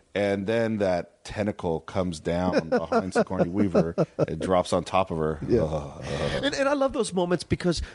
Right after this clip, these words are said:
Speaker 2: those are the moments that, yes, Sigourney Weaver is a tough-ass bitch in this movie, and she should be, and people talk about her as, like, I don't know, what you, what you call, like, the fam-, female heroine, right? The icon of female heroine.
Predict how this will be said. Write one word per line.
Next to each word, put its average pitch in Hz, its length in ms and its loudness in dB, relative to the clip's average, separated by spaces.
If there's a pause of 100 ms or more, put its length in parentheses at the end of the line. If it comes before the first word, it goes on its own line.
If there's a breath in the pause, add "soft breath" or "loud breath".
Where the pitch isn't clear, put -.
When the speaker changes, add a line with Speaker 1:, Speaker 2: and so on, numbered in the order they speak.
Speaker 2:
those 330 220 2
are 294 40 -2
the 269 80 2
moments 175 280 0
that, 165 80 0
yes, 165 200 0
Sigourney - 360 2
Weaver 156 260 2
is 104 100 0
a 110 60 2
tough-ass 147 540 0
bitch 120 280 0
in 107 60 0
this 101 180 0
movie, 98 240 2
and 95 120 0
she - 100 0
should - 320 0
be, 175 200 2 (180 loud breath)
and 104 100 2
people 127 180 -2
talk 160 280 0
about 147 180 0
her 147 220 0
as, 101 180 0
like, 95 220 0 (200 loud breath)
I 127 80 0
don't 147 100 4
know, 113 60 4
what 113 160 2
you, 151 60 2
what 135 180 2
you - 60 0
call, 135 120 2
like, 104 100 -2
the 113 100 2
fam-, 160 340 -2
female 180 360 2
heroine, 95 400 2
right? 117 220 2
The 117 140 0
icon 139 380 0
of 117 80 0
female 117 300 0
heroine. 98 240 2